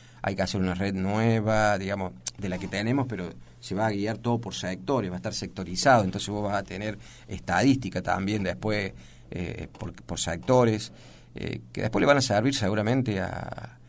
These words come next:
porque en base al consumo también de la energía se mide también distintas cuestiones, ¿no es cierto?,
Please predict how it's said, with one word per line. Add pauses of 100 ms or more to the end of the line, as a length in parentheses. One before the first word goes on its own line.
(500)
porque
en
base
al
consumo
también
de
la
energía
se
mide
también
distintas
cuestiones,
¿no
es
cierto?,